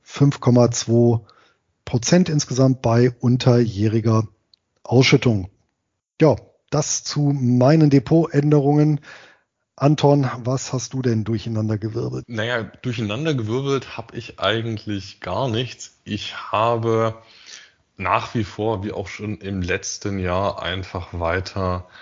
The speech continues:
Speaker 2: optimiert. Und ja, den ersten Punkt, den du jetzt angesprochen hattest, den fand ich sehr witzig, weil ich habe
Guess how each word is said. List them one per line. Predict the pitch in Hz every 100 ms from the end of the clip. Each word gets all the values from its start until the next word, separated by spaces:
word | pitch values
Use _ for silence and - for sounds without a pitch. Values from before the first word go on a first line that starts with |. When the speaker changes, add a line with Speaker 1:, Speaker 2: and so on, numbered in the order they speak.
| - - _ -
Speaker 2:
optimiert. | 113 110 - 117 113 123 170 180 175 -
Und | - 123 123 - -
ja, | 104
den | 110 101
ersten | 117 - 156
Punkt, | - 139 127
den | 123
du |
jetzt | 120 110
angesprochen | 117 131 - 117 113
hattest, | 107 117 110
den | 113 107
fand | - 107 117
ich | 95 -
sehr | - 98 95
witzig, | 101 - - 107 104 -
weil | 90 101 107 104 101
ich | - 107 -
habe | 110 113 113 110